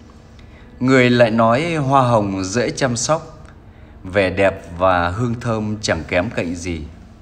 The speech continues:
Tôi chỉ mỉm cười và thưa cả hai người đều đúng, vì đấy là thẩm mỹ và sở thích cá nhân. Tôi nói vậy không biết có phải là ba phải. Xin mời các bạn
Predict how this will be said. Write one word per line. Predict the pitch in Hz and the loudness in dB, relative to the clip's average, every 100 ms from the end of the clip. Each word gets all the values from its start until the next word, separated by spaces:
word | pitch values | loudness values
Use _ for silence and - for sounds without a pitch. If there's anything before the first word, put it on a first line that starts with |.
| - - - - - - - - - - - - | -20 -20 -20 -20 -20 -20 -20 -20 -20 -20 -20 -2
Tôi | 151 | -2
chỉ | 147 120 | 0 0
mỉm | 107 98 98 | 0 0 -2
cười | 117 113 110 101 | 0 2 4 4
và | 107 | 2
thưa | 107 127 127 120 120 - - - | 0 -2 -2 -2 -4 -10 -18 -2
cả | 98 | 0
hai | 92 113 113 | 0 0 0
người | 110 101 95 90 | 0 -2 -2 -2
đều | 90 85 87 | -2 -4 -4
đúng, | 85 110 - - - - - - - - | -6 -10 -16 -20 -20 -20 -20 -20 -20 -12
vì | 113 123 120 120 | -2 2 4 2
đấy | 117 123 | 2 0
là | 185 139 - | 2 -2 0
thẩm | 113 101 | 0 0
mỹ | 113 127 160 | 0 -2 -4
và | 123 98 95 92 | -4 0 2 2
sở | 92 98 90 | -2 -6 -6
thích | - - | -8 -4
cá | - 123 | -2 0
nhân. | 131 117 104 - - - - - - - - - - - - - - - | 0 -2 -4 -16 -20 -20 -20 -20 -20 -20 -20 -20 -20 -20 -20 -20 -10 -2
Tôi | 117 | 2
nói | 107 123 | 2 2
vậy | 131 110 95 82 82 87 - - - - - - | 2 2 0 -4 -10 -14 -20 -20 -20 -20 -20 -6
không | 135 123 | -4 -2
biết | 156 175 - | -2 -4 -8
có | 156 | -8
phải | - 98 85 | 0 0 2
là | 92 | 0
ba | 92 117 | 0 0
phải. | 120 113 87 73 - - - - - - - - - - | -2 -4 -4 -4 -12 -20 -20 -20 -20 -20 -20 -20 -16 -8
Xin | - 131 | -2 2
mời | 120 104 95 | 4 4 2
các | - 139 131 | -4 -4 0
bạn | 107 90 | 0 -2